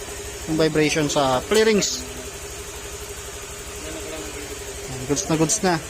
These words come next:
At, ah, meron din tayong isang tutulungan din na kalampag. Ayun, ginagawa natin. Pasil ko sa inyo muna, mga son. Yan. Isa rin sa tutulungan din natin dahil sigunyal yung problema niyan.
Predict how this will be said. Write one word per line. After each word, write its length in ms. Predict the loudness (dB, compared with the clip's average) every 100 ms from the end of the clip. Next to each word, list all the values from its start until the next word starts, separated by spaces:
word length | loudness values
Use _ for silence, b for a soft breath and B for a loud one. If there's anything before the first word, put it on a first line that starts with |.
| -2
At, 560 | 4 6 8 8 6 6
ah, 320 | 6 6 6
meron 240 | 6 6 6
din 80 |
tayong 240 | 4 4 4
isang 240 | 2 2
tutulungan 640 | 2 4 6 8 8 6 6
din 320 | 4 4 0 -4 -10 -10 -6 -6 -6 -10 -12 -8 -2
na 420 | 4 6 8 6 4 4
kalampag. 480 | 4 4 2 0 -2 -4 -10 -8 -8 -2
Ayun, 240 | 0 2 0 -2
ginagawa 420 | 2 2 4 4
natin. 300 | 4 2 2 0
Pasil 240 | 0 0 0
ko 100 | 2
sa 140 | 4
inyo 160 | 4 2
muna, 160 | 0
mga 180 | 0 -2
son. 180 | -2 -6 -8 -10 -12 -10 -8 -8 -8 -10 -10 -12 -10 -10 -10 -10 -10 -12 -12 -10 -6 -6 -2 -2 -2 -8 -12 -12 -12 -10 -8
Yan. 160 | -6 -6 -8 -8 -8 0
Isa 140 | 4
rin 140 | 6 4
sa 320 | 4 4 4
tutulungan 480 | 0 2 4 4 4
din 100 | 2
natin 380 | 2 0 -2 2
dahil 240 | 2 2
sigunyal 400 | 0 0 0 0
yung 100 | -2
problema 460 | -2 0 4 4 6
niyan. 260 | 4 2